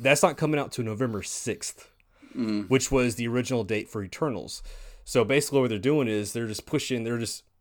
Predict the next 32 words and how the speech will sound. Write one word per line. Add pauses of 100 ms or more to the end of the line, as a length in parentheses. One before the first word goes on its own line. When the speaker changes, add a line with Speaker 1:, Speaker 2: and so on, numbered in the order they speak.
(120)
Speaker 1:
pushing
the (100)
Speaker 2:
Oh,
everything
Speaker 1:
each
Speaker 2:
just
Speaker 1:
movie
Speaker 2:
moved
Speaker 1:
back.
Speaker 2:
one
slot
over?
Speaker 1:
Yeah,
so
now (240)
Black
Speaker 2:
Huh.
Speaker 1:
Widow's
in
November,
Eternals
is
in
February, (360)
Shang-Chi
is,
uh,
May
seventh
of
next
year,